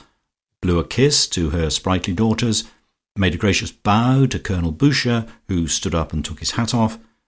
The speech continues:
and went on with the inexorability of the march of destiny,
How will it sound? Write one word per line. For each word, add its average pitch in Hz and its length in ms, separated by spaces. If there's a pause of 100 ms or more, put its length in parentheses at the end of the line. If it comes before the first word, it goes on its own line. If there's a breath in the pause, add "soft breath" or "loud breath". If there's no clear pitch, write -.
(120)
and 90 140
went 107 180
on 101 340
with 92 120
the 107 240
inexorability 113 960
of - 120
the 107 60
march 127 380
of 127 100
destiny, 71 640